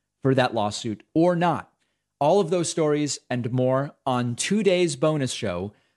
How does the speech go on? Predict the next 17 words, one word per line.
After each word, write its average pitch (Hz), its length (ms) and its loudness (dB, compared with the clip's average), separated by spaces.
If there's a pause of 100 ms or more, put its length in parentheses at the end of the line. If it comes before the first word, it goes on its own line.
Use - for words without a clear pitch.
Sign 170 440 2
up 160 280 -2
at 131 240 -6
join 156 520 0
pakman 156 500 -2
dot 156 260 0
com. 151 400 -2 (300)
Use 143 320 2
the 165 100 0
coupon 156 540 0
code 139 540 0
indict 127 760 2
to - 80 -8
get 139 300 -2
yourself 127 580 -2
a 113 60 -10
discount, 143 800 -2